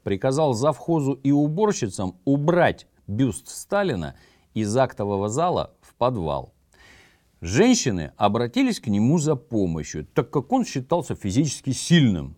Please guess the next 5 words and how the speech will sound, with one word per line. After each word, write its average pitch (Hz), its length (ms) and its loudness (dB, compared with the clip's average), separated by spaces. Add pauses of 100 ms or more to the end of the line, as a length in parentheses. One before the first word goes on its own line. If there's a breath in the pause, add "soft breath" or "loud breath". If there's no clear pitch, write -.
(100)
мужчиной. 87 800 -4 (640)
А 135 200 6
он 285 240 0
помогать 101 680 -4
им 71 160 -14